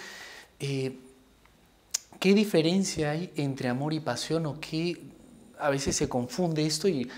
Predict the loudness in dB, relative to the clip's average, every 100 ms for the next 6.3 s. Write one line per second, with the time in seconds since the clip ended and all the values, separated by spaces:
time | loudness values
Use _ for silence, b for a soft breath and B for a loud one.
0 | B -2 0 2 2 6 6 4 0 0
1 | 2 2 0 2 0 0 -2 -6 B B
2 | B B B -4 -2 0 0 2 2 2
3 | 0 0 0 2 2 2 2 2 0 0
4 | 0 0 0 2 2 2 0 -2 -4 -2
5 | -2 -4 -12 -4 0 2 0 -2 -2 -2
6 | -2 -4 -10